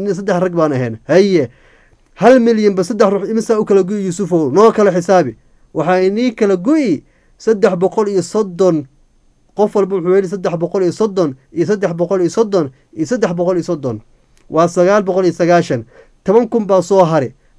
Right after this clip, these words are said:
Tobanka kun, hee, waa maalintii qadadii wixii baan ku heshiinay. Laakiin ninkan, hee, wixii muu noo samaynin, hee, hal boqo-, boqol kun buu ii soo geliyay telefoonka. Ma xaq baa, Yuusuf, oo soo shaqada ma wada qa-, haa, waa wada qabateen. Ma xaq baa?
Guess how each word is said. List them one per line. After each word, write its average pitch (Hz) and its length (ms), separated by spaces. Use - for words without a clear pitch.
Tobanka 226 360
kun, 147 280
hee, 180 400
waa 180 160
maalintii 190 440
qadadii 196 320
wixii 185 160
baan 170 220
ku 208 140
heshiinay. 131 440
Laakiin 185 360
ninkan, 262 280
hee, 220 380
wixii 233 340
muu 208 220
noo 233 120
samaynin, 220 460
hee, 208 260
hal 226 220
boqo-, 190 400
boqol 226 400
kun 226 200
buu 208 120
ii 208 160
soo 180 220
geliyay 175 180
telefoonka. 170 400
Ma 170 120
xaq 247 180
baa, 220 100
Yuusuf, 220 300
oo 208 100
soo 185 200
shaqada 233 320
ma 240 140
wada 214 240
qa-, - 220
haa, 202 320
waa 220 100
wada 190 180
qabateen. 156 440
Ma 165 100
xaq 233 160
baa? 139 220